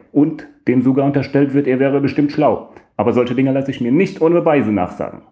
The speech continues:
Heute gibt es kein Ey Hi, kein Sum Sum Bienen Update und auch der Saufbund wird trockengelegt. Die Vogonen sind abgeschalten, weil sie sich in der Sommerpause befinden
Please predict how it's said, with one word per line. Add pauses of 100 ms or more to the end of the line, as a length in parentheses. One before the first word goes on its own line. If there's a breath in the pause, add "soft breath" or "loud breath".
(880 soft breath)
Heute
gibt
es
kein
Ey
Hi, (120)
kein
Sum
Sum
Bienen
Update
und
auch
der
Saufbund
wird
trockengelegt. (480 soft breath)
Die
Vogonen
sind
abgeschalten,
weil
sie
sich
in
der
Sommerpause
befinden